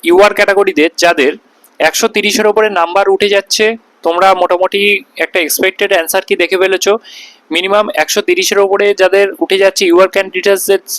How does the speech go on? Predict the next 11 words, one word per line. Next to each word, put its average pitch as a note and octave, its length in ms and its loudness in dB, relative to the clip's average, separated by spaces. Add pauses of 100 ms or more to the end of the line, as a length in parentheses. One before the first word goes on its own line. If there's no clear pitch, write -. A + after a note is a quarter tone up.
(360)
তাদের F#3 240 2 (100)
আমি F#3 120 -4 (100)
বলবো F#3+ 240 4 (480)
অবশ্যই A3 400 0
তারা G#3+ 200 0
মাঠের F#3+ 260 -2
জন্য G3+ 120 0 (120)
প্রস্তুতি F#3+ 420 -2
নাও, G#3 140 0 (680)
এবং G3+ 200 4 (320)
যাদের F3 260 0